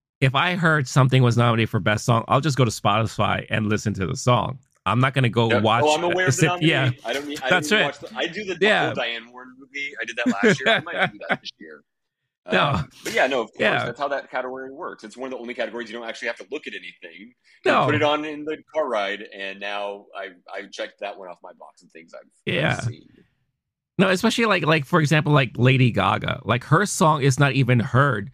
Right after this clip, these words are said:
Speaker 1: until the end credits of the movie. It's like, so why even watch and sit through the whole movie if her song doesn't show up at least? Uh, this song for R R R is a part in the movie, and it's actually a, a big part, like, right in the middle.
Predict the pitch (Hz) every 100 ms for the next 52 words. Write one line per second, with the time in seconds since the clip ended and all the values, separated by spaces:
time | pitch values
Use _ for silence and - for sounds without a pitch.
0 | _ _ _ 135 131 - 147 120 - 127
1 | 123 - 117 117 82 - 107 90 101 107
2 | 127 - - _ 120 123 135 131 - 127
3 | - 143 143 147 175 151 147 117 120 131
4 | - 120 110 131 123 127 101 113 110 101
5 | 131 113 95 92 - 113 - 110 104 101
6 | 95 - 98 - 92 85 98 - - -
7 | 165 151 214 - 202 180 165 123 139 123
8 | 110 123 98 123 120 107 - 143 139 -
9 | 127 123 - - 175 135 - - 120 117
10 | 104 123 147 - - 110 127 123 131 135
11 | 147 131 - - 117 123 131 135 - 131
12 | - - 117 107 135 147 123 117 107 127
13 | 117 76